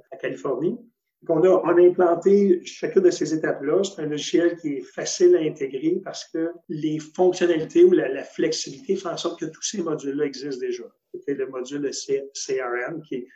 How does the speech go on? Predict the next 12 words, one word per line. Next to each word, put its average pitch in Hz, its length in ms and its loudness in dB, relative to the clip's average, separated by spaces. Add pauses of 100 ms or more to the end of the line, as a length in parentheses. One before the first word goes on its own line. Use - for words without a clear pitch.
(120)
qui 143 60 -8
est 139 100 -10
ton, 127 240 -4
ton 135 240 -8
logiciel 139 600 -2
pour, 123 280 -6
de 135 80 -4
relation 131 500 -4
client, 135 500 -14 (400)
que 147 60 -2
ce - 160 -6
soit, 143 640 -2